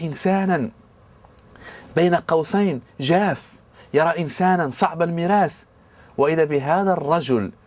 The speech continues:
الذي لا يبتسم إلا قليلا والذي لا يخاف في الله لومة لائم، حينما يدخل بيته يركب أبناؤه على ظهره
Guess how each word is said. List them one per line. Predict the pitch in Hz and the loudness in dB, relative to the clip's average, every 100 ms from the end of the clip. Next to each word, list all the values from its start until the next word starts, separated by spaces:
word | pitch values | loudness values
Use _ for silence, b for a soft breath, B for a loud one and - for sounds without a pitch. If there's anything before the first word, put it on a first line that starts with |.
| B B B | B B B
الذي | 160 180 160 156 | 2 2 0 2
لا | 170 | 2
يبتسم | 185 175 - 185 180 | 2 0 -2 -2 -2
إلا | 165 175 170 165 | -2 -2 0 -2
قليلا | - 156 190 190 160 117 B B B B | -2 0 2 4 2 0 B B B B
والذي | 147 185 185 170 170 | 2 4 2 2 2
لا | 190 190 | 2 2
يخاف | 185 - 180 185 175 | -2 -2 -2 0 0
في | |
الله | 185 180 175 | 0 2 2
لومة | 175 170 165 | 0 0 -2
لائم، | 160 156 131 120 - b b - | 0 0 0 -6 -8 b b -6
حينما | 165 160 151 | 0 0 2
يدخل | 147 - 143 127 | 2 2 0 2
بيته | 147 139 151 156 _ _ B B - | 2 2 -4 -6 _ _ B B -2
يركب | 135 160 - 127 - | 0 0 0 -2 0
أبناؤه | 131 127 156 143 139 131 | 0 0 -2 -2 -2 0
على | 135 135 | 0 0
ظهره | 131 131 131 127 | 0 0 -2 -2